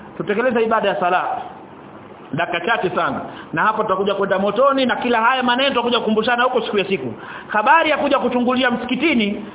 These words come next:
siku ya Ijumaa peke yake. Alafu dakika tano, kumi kwa ajili ya kumsujia Allah katika siku, katika siku kwa dakika hamsini, hizo zingine ukafanya mambo yako, hutaki. Umekuja msikitini kama makafiri siku ya Jumapili na Jumamosi,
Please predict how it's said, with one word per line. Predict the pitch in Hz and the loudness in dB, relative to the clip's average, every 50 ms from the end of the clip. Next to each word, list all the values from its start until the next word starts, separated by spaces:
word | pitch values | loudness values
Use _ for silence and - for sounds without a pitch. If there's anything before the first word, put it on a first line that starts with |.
| - - - | -10 -6 -4
siku | 240 - 247 | -2 2 4
ya | 269 262 | 4 4
Ijumaa | 262 269 262 294 294 277 | 4 4 4 4 4 4
peke | 269 254 254 262 | 2 2 2 4
yake. | 269 285 247 - - - - - - - - - - - - - - - - - - - | 4 4 4 2 0 -4 -6 -8 -12 -14 -16 -18 -18 -20 -20 -20 -18 -18 -18 -12 -6 -2
Alafu | 208 226 277 302 233 302 | 0 0 2 0 0 2
dakika | 285 277 269 269 277 | 0 0 0 0 0
tano, | - - 339 339 330 311 | 0 2 2 4 4 2
kumi | 302 311 370 370 330 320 | 2 2 2 2 2 2
kwa | - 302 294 | 4 4 4
ajili | 285 311 302 | 4 4 2
ya | 285 - | 2 2
kumsujia | - 254 226 202 262 247 269 269 277 302 | 0 0 0 0 0 2 2 2 4 4
Allah | 302 294 277 254 | 4 4 2 2
katika | 262 247 247 - 254 240 | 2 0 -2 -2 -2 -2
siku, | 247 208 214 220 - - - - - | 0 0 -2 -2 -4 -6 -8 -8 -6
katika | - 226 240 240 254 254 247 - | -4 -4 -2 -2 -2 -2 0 0
siku | 330 330 330 254 240 220 - - - - - - - - | 0 0 0 0 0 0 -2 -4 -8 -10 -12 -16 -8 -4
kwa | - 233 240 | -2 0 2
dakika | 254 254 254 254 | 2 2 2 4
hamsini, | 247 247 262 254 254 254 349 392 330 285 247 220 - - - - | 2 2 2 2 0 2 2 2 2 2 0 0 -2 -6 -6 -2
hizo | 196 233 247 247 | 0 0 2 2
zingine | 269 269 262 330 349 311 | 2 2 2 2 2 2
ukafanya | 294 285 247 208 262 262 262 262 | 2 2 2 0 2 2 2 2
mambo | 262 262 262 262 | 2 4 4 4
yako, | 294 - - 220 | 4 4 2 2
hutaki. | 208 226 277 - 330 339 311 - - - - - - - - - - - | 2 0 4 6 6 6 6 4 2 -4 -6 -8 -10 -14 -16 -8 -4 -2
Umekuja | 220 247 262 254 285 294 285 285 | 0 2 2 2 0 0 0 0
msikitini | 285 277 277 294 302 302 339 349 320 311 | 0 0 -2 -2 0 2 2 2 2 2
kama | 294 302 302 294 | 2 2 2 2
makafiri | 294 285 - 285 277 277 330 339 294 240 | 2 2 2 0 0 2 0 0 0 0
siku | - - 302 | 0 2 2
ya | 302 302 | 2 2
Jumapili | 294 285 285 277 302 320 330 302 | 4 2 2 2 2 2 2 4
na | 302 285 | 4 2
Jumamosi, | 294 302 294 294 302 339 349 320 - - | 2 2 2 4 4 4 4 4 2 -2